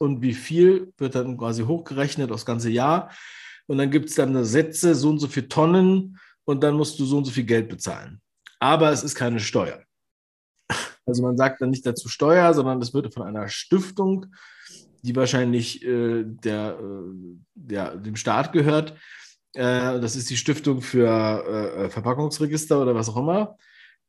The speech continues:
Lucid heißt dieses ganze Ding und da muss man sich jetzt anmelden und muss dann halt seine Verpackung da melden. Ansonsten hat man ein Verkaufsverbot.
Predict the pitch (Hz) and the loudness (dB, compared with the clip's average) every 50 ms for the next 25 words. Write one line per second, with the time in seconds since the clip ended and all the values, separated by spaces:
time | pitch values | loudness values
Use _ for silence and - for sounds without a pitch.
0 | _ _ _ _ 113 113 113 110 117 139 156 175 196 185 - - 190 190 196 190 | _ _ _ _ -8 -6 -4 0 2 2 4 2 2 0 0 2 4 4 4 4
1 | - - - 151 160 170 165 - - 180 175 170 160 160 - 160 160 160 160 165 | 0 -4 0 2 2 2 0 -2 -4 -2 -2 -2 -2 -2 0 0 0 0 0 -2
2 | 160 151 160 170 175 180 - 117 123 120 131 131 147 135 - 147 135 131 135 131 | -2 2 2 2 2 2 0 -2 -4 -2 -2 0 -2 -2 -2 -2 -2 -2 -2 -4
3 | 127 117 - - 131 160 180 180 170 165 165 165 170 165 165 135 135 143 147 147 | -4 -6 -4 -4 -2 0 2 4 6 8 8 8 6 6 4 0 -4 -2 -4 -2
4 | - 143 131 127 131 127 123 120 120 113 117 107 110 120 110 123 135 147 151 160 | -2 -2 -2 0 0 0 0 0 0 0 0 -2 -4 -6 -6 -6 -4 -4 -2 -2
5 | 156 151 139 135 139 139 139 143 113 117 110 113 127 160 156 156 - 156 139 131 | -2 0 0 0 0 0 0 0 -2 -4 0 2 0 0 0 -4 -6 -4 -4 -4
6 | 127 - - 123 113 113 - 117 - 135 143 - - - 90 - - - _ | -4 -4 -6 -6 -6 -6 -8 -4 -2 -2 -2 -2 -4 -10 -10 -10 -12 -18 _